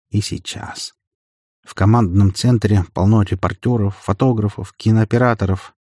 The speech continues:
Вон и телевидение с камерами подъехало. Возможно, это как раз совершенно лишнее.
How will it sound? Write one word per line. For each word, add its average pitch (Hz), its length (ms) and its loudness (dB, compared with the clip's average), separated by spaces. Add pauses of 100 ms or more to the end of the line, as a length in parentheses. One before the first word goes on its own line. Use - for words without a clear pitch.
(180)
Вон 98 160 2
и 113 60 0
телевидение 104 600 2
с - 80 -8
камерами 90 460 0
подъехало. 90 640 -6 (1200)
Возможно, 120 560 2
это 143 280 0
как - 220 -8
раз 110 160 -2
совершенно 92 560 0
лишнее. 90 540 -4